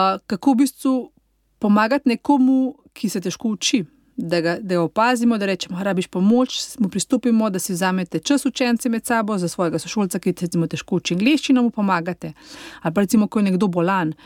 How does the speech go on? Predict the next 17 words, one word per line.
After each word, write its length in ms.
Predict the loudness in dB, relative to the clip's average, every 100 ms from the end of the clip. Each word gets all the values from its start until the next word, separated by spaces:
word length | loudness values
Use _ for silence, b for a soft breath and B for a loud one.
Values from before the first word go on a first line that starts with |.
| B B
da 200 | -2 2
mu 240 | 2 0
ne 180 | 0 0
samo 280 | 2 2 2
domov, 300 | 2 0 0
to 120 | -2
se 120 | 0 2
mi 100 | 2
zdi, 140 | 2
da 100 | 0
v 40 |
mojih 260 | 0 0 -2
časih, 360 | -2 -2 -2 -6 B B B B -20 _
pa 140 | -2
si 140 | 2 4
ima 120 | 4
že 180 | 2